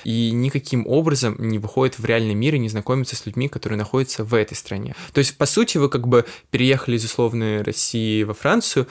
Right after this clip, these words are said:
но при этом живете внутри своей маленькой России.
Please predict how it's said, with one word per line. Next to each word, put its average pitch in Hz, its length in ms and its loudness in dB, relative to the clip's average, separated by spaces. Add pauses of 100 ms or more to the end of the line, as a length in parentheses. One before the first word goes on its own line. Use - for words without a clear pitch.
(220)
но 110 80 -2
при 127 120 4
этом 139 160 0
живете 113 400 2
внутри 120 280 -2
своей 107 240 -2
маленькой 117 320 -2
России. 110 480 -2